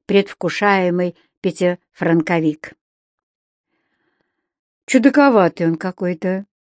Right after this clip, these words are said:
правда?» сказала Трильби. «Он напоминает мне большого голодного паука, и в его присутствии я чувствую себя мухой». Но он вылечил меня. Он вылечил меня?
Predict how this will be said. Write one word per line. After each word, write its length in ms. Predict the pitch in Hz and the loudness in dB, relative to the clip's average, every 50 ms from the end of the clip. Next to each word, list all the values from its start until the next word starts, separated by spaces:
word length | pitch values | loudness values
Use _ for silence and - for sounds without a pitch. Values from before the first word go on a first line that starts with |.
| _ _ | _ _
правда?» 600 | - 262 285 349 415 381 285 202 160 147 151 175 - _ _ _ _ _ _ | 2 4 6 6 6 4 2 2 0 -2 -2 -6 -12 _ _ _ _ _ _
сказала 520 | - - - 196 190 185 190 185 180 175 | -14 -4 -2 0 2 2 0 0 0 -2
Трильби. 560 | - 208 190 190 196 185 165 170 165 156 156 - _ _ _ _ _ _ _ _ - - - - | -2 -2 -2 -2 -2 -2 -2 0 0 0 0 -4 _ _ _ _ _ _ _ _ -20 -20 -4 2
«Он 160 | - 269 269 | 6 8 8
напоминает 640 | 269 269 269 262 247 262 254 269 294 339 359 320 - | 8 8 6 6 6 8 8 8 8 6 6 4 6
мне 220 | 320 285 294 294 277 - - - _ | 8 8 8 8 6 2 -6 -14 _
большого 460 | 202 220 220 220 - - 330 285 285 | 2 2 2 2 2 2 2 2 4
голодного 580 | 226 226 220 208 226 247 220 226 233 226 240 233 | 2 2 2 4 4 4 4 2 4 4 2 2
паука, 520 | 233 240 240 233 220 226 - 165 117 - - _ _ _ _ _ _ _ _ _ _ | 2 2 2 2 2 0 -4 -8 -8 -10 -14 _ _ _ _ _ _ _ _ _ _
и 120 | - 180 202 | 0 2 2
в 40 | |
его 220 | 190 190 202 202 202 | 4 4 4 4 4
присутствии 580 | 202 202 190 - - 359 381 - _ - 180 | 2 -2 -6 -4 -6 -8 -8 -8 _ -6 -4
я 180 | 170 170 185 190 | -2 -2 -4 -4
чувствую 420 | - - 381 392 - - 226 214 | -4 -4 -6 -6 -6 -6 -6 -6
себя 320 | 196 - - 190 220 247 247 | -4 -6 -4 -2 0 2 2
мухой». 520 | 233 196 151 131 - - - 135 147 - _ _ _ _ _ _ - - 226 208 - | 2 2 0 -2 -4 -10 -16 -16 -16 -16 _ _ _ _ _ _ -20 -18 -18 -2 2
Но 160 | 240 254 269 | 6 8 10
он 140 | 269 269 262 | 10 10 8
вылечил 460 | 240 262 277 277 294 294 - 311 302 | 8 6 6 4 2 0 0 2 6
меня. 400 | 277 269 269 262 269 277 277 277 - _ _ _ | 6 8 8 8 6 4 2 0 -4 _ _ _
Он 240 | 214 262 220 220 214 | 2 4 4 4 4
вылечил 640 | 180 208 311 427 508 494 403 320 320 - 285 269 | 4 6 6 6 6 6 4 2 2 0 0 0
меня? 400 | 214 196 196 190 180 170 156 - | 0 0 0 0 0 -2 -2 -4